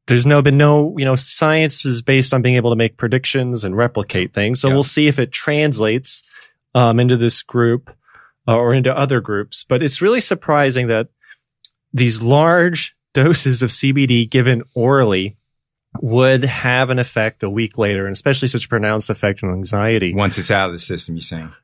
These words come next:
Speaker 1: Yeah, even when it's
Speaker 2: Yep.
Speaker 1: thought to be out of, but
Speaker 2: It's thought to
Speaker 1: C B D
Speaker 2: be.
Speaker 1: is like T H C. It will go into the fat, but it's detectable in the blood will be, mm, very, very difficult.
Speaker 2: Right.
Speaker 1: Um, you know, detection is a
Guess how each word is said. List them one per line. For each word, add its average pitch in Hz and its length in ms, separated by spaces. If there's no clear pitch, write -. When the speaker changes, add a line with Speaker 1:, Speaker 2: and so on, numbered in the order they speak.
Speaker 1:
Yeah, 175 260
even 160 260
when 156 80
it's 135 300
Speaker 2:
Yep. 98 200
Speaker 1:
thought 151 260
to 156 80
be 131 160
out 131 80
of, 127 160
but 143 80
Speaker 2:
It's 135 100
thought 208 60
to 202 80
Speaker 1:
C 208 140
B - 0
D 185 300
Speaker 2:
be. - 60
Speaker 1:
is 175 420
like 151 220
T 165 180
H 151 180
C. 180 180
It 131 100
will 135 160
go 143 220
into 139 180
the 123 100
fat, 120 460
but 131 180
it's 135 180
detectable 139 460
in 127 80
the 113 80
blood 127 340
will 110 120
be, 104 380
mm, 117 260
very, 110 300
very 98 260
difficult. 95 460
Speaker 2:
Right. 92 200
Speaker 1:
Um, 127 460
you 139 80
know, 117 200
detection 131 600
is 110 160
a 107 180